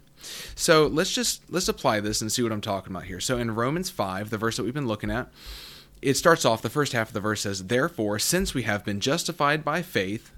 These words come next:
then it goes on. But now listen to it. "Because of this, since we have been justified by faith," then dot, dot, dot, it, it goes on. But do you see? It just kind of makes you ask certain questions now.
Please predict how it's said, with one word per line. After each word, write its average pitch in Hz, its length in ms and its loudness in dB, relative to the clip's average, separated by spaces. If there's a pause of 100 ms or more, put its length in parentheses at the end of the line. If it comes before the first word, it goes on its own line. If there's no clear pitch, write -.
then 101 120 -6
it 95 60 -8
goes 104 220 -6
on. 95 280 -8 (1500)
But 123 100 -4
now 147 180 0
listen 98 240 -4
to 92 120 -8
it. 69 120 -12 (440)
"Because 151 380 0
of 170 120 -6
this, 107 440 -4 (320)
since 208 400 0
we 135 100 -2
have 110 140 2
been 98 160 -4
justified 95 580 -4
by 85 160 -8
faith," 90 480 -10 (400)
then 95 180 -10
dot, 82 220 -10
dot, 76 240 -10
dot, 80 260 -12
it, 76 120 -16
it 90 140 -14
goes 82 240 -8
on. 90 280 -8 (1300)
But 131 140 0
do 135 80 -4
you 160 100 0
see? 165 280 0
It 170 80 0
just 156 160 -4
kind 160 140 0
of 143 80 -2
makes 139 260 -2
you 160 100 -2
ask 135 320 -2
certain 143 300 0
questions 82 540 -12
now. - 240 -16